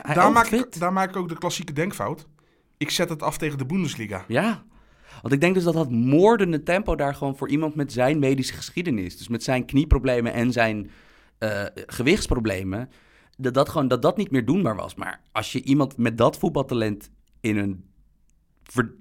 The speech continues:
Speaker 1: competitie, slecht verdedigende competitie als de Eredivisie neerzet, ja, dan, het is, het is
Speaker 2: Dan gebeuren er mooie dingen.
Speaker 1: Ja, jemenikkie. Maar het was, het was, eh, bij P S V, ja, Zahavi is ook echt, natuurlijk echt een sluwe, slimme speler.
Speaker 2: Ja, go-,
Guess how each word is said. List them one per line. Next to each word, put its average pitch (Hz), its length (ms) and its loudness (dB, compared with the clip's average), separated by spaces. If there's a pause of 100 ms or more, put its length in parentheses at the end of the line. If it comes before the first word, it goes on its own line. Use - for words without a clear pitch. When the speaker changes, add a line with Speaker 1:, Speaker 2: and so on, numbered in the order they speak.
(180)
Speaker 1:
competitie, 139 520 2
slecht 147 220 0
verdedigende 143 400 4
competitie 131 440 0
als 113 160 -4 (340)
de 123 140 -6
Eredivisie 123 500 0
neerzet, 95 500 -8
ja, 110 160 -2
dan, 107 220 -6 (1300)
het - 180 -14
is, - 320 -8
het - 160 -20
is - 200 -16 (140)
Speaker 2:
Dan 165 220 -2
gebeuren 151 340 4
er 143 80 4
mooie 151 260 4
dingen. 113 220 0
Speaker 1:
Ja, 107 100 -10 (120)
jemenikkie. 110 480 -4
Maar 104 100 -4
het 107 100 -6
was, 131 120 0
het 135 200 -6
was, 143 200 -6
eh, 131 80 2 (600)
bij 113 140 -2
P 117 60 -2 (120)
S 120 60 -6
V, 117 200 -6
ja, 101 120 -10
Zahavi 101 460 -2
is 98 100 -8
ook 98 100 -10
echt, - 320 -14
natuurlijk 98 300 -14
echt - 140 -18
een - 60 -18
sluwe, 127 500 2
slimme 123 300 -2
speler. 113 520 -4 (180)
Speaker 2:
Ja, 104 220 -12 (160)
go-, - 260 -20